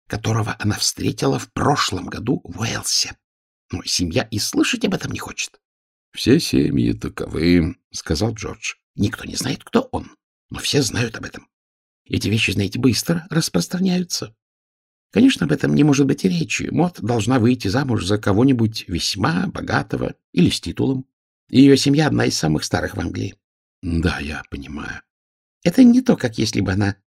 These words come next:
была дочерью лорда Пибля или кого-нибудь в этом роде". "Почему лорда Пибля?" "Видите ли, я хочу сказать",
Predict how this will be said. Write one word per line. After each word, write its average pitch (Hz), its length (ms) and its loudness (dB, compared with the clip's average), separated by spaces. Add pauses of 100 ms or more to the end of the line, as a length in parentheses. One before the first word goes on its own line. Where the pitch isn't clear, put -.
(120)
была 92 280 0
дочерью 92 540 4
лорда 82 340 2
Пибля 131 640 2
или 87 440 -6 (400)
кого-нибудь 85 500 -2
в 82 60 -8
этом 80 220 -4
роде". - 300 -10 (520)
"Почему 76 540 -2
лорда - 480 -6 (160)
Пибля?" 107 420 -2 (600)
"Видите 170 400 4
ли, 135 140 2
я 135 120 -2
хочу - 280 -8
сказать", - 840 -6